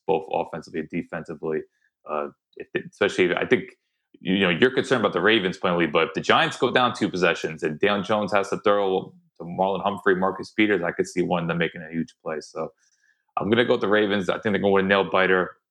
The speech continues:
I don't know if they're able to contain Lamar. This might be one of those games where Lamar has, like, fifteen rushes where he has to play hero ball. So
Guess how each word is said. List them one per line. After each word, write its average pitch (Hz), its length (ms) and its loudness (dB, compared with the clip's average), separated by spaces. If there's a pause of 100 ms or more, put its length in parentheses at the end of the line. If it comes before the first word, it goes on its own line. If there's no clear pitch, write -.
(240)
I 85 100 0
don't 87 120 2
know 87 80 0
if 82 100 -4
they're 80 240 -2
able 87 220 2
to - 40 -10
contain 90 300 -2
Lamar. 85 300 2
This 117 220 2
might 131 120 4
be 127 60 4
one 120 160 4
of 113 60 0
those 98 120 -2
games 107 320 -2
where 95 200 2
Lamar 92 360 0
has, 85 220 -2
like, - 180 -6 (420)
fifteen 92 340 -2
rushes 80 360 -2
where 80 160 0
he 82 40 2
has 80 140 -2
to - 60 -8
play 78 200 -2
hero 78 340 0
ball. 76 240 -8 (360)
So 73 380 -4